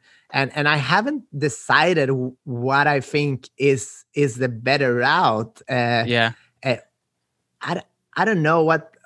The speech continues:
Speaker 1: are you, what do you think?
Speaker 2: I, I'm not a big believer in the burn bridges, burn boats approach. I'm, I'm
Speaker 1: Yeah.
Speaker 2: just not. Um, because I, I agree with, with, with, with Georges St. Pierre, that that's really having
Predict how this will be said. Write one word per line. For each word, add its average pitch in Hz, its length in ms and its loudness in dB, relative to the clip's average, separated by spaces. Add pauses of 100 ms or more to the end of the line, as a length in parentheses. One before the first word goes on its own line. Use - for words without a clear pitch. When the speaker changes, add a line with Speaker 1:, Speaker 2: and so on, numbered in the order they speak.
(720)
Speaker 1:
are 156 120 2
you, 151 300 -4
what 156 400 -2
do 226 80 -2
you 208 160 2
think? 123 300 -2
Speaker 2:
I, 135 300 2 (200)
I'm 196 180 6
not 277 140 6
a 247 60 6
big 226 200 2
believer 185 380 4
in 120 100 2
the 117 80 0
burn 127 240 0
bridges, 135 300 -2
burn 127 220 2
boats 117 240 -2
approach. - 380 -6
I'm, 104 180 -2
I'm 135 100 0
Speaker 1:
Yeah. - 20 0
Speaker 2:
just 135 200 -2
not. 127 380 0 (480)
Um, 123 280 4
because 143 180 2
I, 151 160 6
I 151 160 4
agree 165 360 4
with, 135 180 2
with, 135 260 -2
with, 127 280 -2
with 143 180 2
Georges 156 260 2
St. 160 180 0
Pierre, 175 240 0
that 135 220 2
that's - 280 -2
really 156 280 2
having 135 600 2